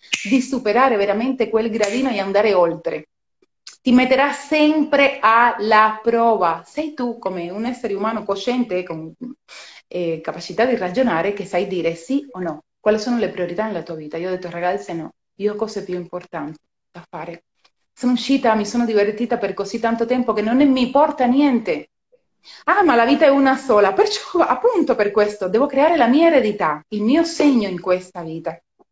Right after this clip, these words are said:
Devo creare qualcosa di più. Che succede? Che sono mentalità diverse, poi la vita è una sola, c'è chi esce tutte le sere, poi c'è chi la vita è una sola.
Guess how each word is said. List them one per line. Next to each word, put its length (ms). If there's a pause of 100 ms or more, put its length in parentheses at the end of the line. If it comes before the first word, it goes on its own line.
Devo 220
creare 380
qualcosa 540
di 120
più. 240 (420)
Che 120
succede? 420
Che 140
sono 200
mentalità 540
diverse, 540
poi 220
la 100
vita 200
è 40
una 220
sola, 320
c'è 220
chi 220
esce 220
tutte 220
le 100
sere, 300
poi 160
c'è 180
chi 100
la 100
vita 220
è 40
una 260
sola. 400